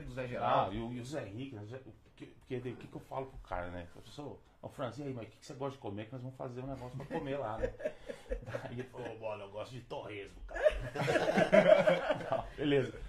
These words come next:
Speaker 3: Daí eu passei pro Zé Henrique, o mestre, né? O mestre churrasqueiro. Daí o Zé já fez uma panceta, não sei o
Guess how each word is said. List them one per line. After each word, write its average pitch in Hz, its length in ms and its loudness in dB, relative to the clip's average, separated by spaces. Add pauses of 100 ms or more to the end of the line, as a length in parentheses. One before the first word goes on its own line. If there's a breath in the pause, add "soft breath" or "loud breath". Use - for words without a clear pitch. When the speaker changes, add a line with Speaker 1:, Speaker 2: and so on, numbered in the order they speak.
(200)
Speaker 3:
Daí 139 260 8
eu 156 120 4
passei 165 340 6
pro 175 100 -2
Zé 180 200 8
Henrique, 156 320 4
o 127 40 4
mestre, 127 540 8
né? 120 180 6
O 110 60 4
mestre 120 400 2
churrasqueiro. 117 640 0 (400 loud breath)
Daí 110 240 -2
o 123 60 -8
Zé 113 200 -8
já 175 100 -10
fez 135 360 -2
uma 107 220 -10
panceta, - 800 -8
não 95 80 -18
sei - 180 -10
o - 40 -14